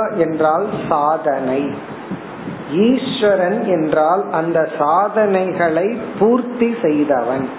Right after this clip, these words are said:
குருவுக்கு சிஷ்யனுக்கு என்ன வித்தியாசம்னா, வேறொரு ஆங்கிள் சொல்லுவாங்க, குருவுக்கும் சிஷ்யனுக்கும் கேப் வந்து only time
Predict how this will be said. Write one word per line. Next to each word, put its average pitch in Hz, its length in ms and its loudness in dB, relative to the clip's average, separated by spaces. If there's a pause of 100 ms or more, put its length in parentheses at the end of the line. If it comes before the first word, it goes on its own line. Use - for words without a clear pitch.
(1400)
குருவுக்கு 214 680 4
சிஷ்யனுக்கு 185 840 0
என்ன 160 260 2
வித்தியாசம்னா, 147 920 0 (2000)
வேறொரு 170 420 2
ஆங்கிள் 160 500 0
சொல்லுவாங்க, 143 460 2 (640)
குருவுக்கும் 208 920 4
சிஷ்யனுக்கும் 165 960 0
கேப் 165 480 0
வந்து 147 300 2
only 143 380 2 (180)
time 139 400 0